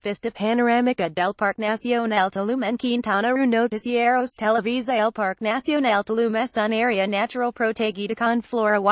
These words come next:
y fauna endémica, pero poco a poco reduce las zonas costeras naturales al convertirlas en alojamiento y hospedaje. Por eso es importante mantener uno de los pocos reductos naturales de la región, alertó en two thousand seven Laconin.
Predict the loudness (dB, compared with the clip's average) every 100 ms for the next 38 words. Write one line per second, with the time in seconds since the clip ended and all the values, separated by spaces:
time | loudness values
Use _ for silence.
0 | 4 4 2 2 -2 -2 -2 -2 -2 -2
1 | -2 0 2 2 0 -2 0 -2 -2 -2
2 | -4 -2 -4 -2 -2 -2 0 0 0 -2
3 | 0 0 -2 -4 -6 -2 0 0 0 -4
4 | -4 -4 -2 0 2 0 2 2 2 0
5 | 2 2 2 -2 -2 -2 0 2 2 2
6 | 0 0 0 0 2 2 2 -2 -2 -2
7 | 0 2 2 0 -8 _ _ _ _ _
8 | _ -2 0 2 4 2 2 2 2 2
9 | 2 -2 -2 0 0 0 0 0 0 0
10 | 0 -2 0 0 2 2 2 2 4 2
11 | 0 0 0 0 -2 -2 -2 -2 0 -2
12 | 0 0 0 0 0 0 -2 0 0 0
13 | -2 -2 -2 -4 -4 -2 -2 -4 -2 0
14 | 0 0 -4 0 2 2 0 -2 -2 -2
15 | -2 -2 -2 -2 -4